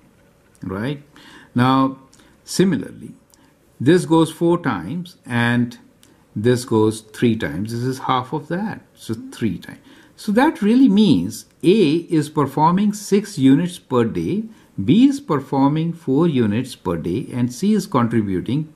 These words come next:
three units per day. Total, total, if they work together, they give you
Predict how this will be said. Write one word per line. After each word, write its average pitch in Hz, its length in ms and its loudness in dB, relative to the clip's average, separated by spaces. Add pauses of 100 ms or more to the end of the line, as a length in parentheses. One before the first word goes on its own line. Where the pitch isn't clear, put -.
three 120 160 -2
units 123 480 0
per 80 240 -8
day. 143 380 0 (560)
Total, 269 540 2 (1400)
total, 220 460 2
if 170 140 -2
they 143 140 6
work 180 440 0
together, 127 800 -2 (420)
they 135 340 2
give 139 300 -2
you 127 320 -2